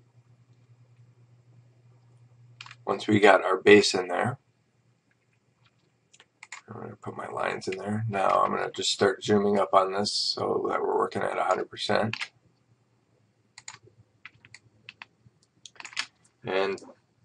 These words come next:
basically what we're gonna do is lower the size of our brush, and let's start putting in some highlights in there. All right,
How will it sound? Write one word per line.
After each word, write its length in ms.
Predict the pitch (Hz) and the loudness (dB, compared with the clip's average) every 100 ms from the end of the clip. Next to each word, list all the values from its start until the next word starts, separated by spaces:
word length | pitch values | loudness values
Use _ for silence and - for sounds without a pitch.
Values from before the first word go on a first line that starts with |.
| _ _ - _ - - - _ | _ _ -20 _ -16 -16 -16 _
basically 500 | - 92 - 98 107 | -2 0 0 0 0
what 140 | 104 - | 0 -2
we're 180 | 98 98 | 0 0
gonna 80 | |
do 320 | 95 131 156 147 - - _ _ 104 101 | 8 8 6 -2 -14 -20 _ _ -12 -10
is 140 | 98 - | -10 -8
lower 240 | 95 92 | -4 -4
the 80 | 87 | -6
size 260 | 95 92 | -4 -4
of 80 | 87 | -2
our 100 | 87 | -6
brush, 580 | - 131 165 - - - _ _ _ _ _ _ _ _ _ _ _ _ _ _ | 0 0 0 -6 -10 -12 _ _ _ _ _ _ _ _ _ _ _ _ _ _
and 180 | - 107 | -8 -6
let's 160 | 104 - | -6 -4
start 300 | 101 98 - | -2 -2 -2
putting 200 | 98 98 | -2 0
in 100 | 98 | -2
some 180 | 110 | -4
highlights 480 | 107 113 95 78 - | 0 2 2 0 -8
in 60 | - | -16
there. 280 | 50 - - _ _ _ _ _ _ _ _ _ _ _ _ _ _ _ _ _ _ _ _ _ _ _ _ _ _ _ _ _ _ _ _ _ _ _ _ _ _ _ _ _ _ _ _ _ _ _ _ - | -18 -18 -18 _ _ _ _ _ _ _ _ _ _ _ _ _ _ _ _ _ _ _ _ _ _ _ _ _ _ _ _ _ _ _ _ _ _ _ _ _ _ _ _ _ _ _ _ _ _ _ _ -20
All 280 | - - 107 | -14 -10 -6
right, 260 | 135 151 | -4 -6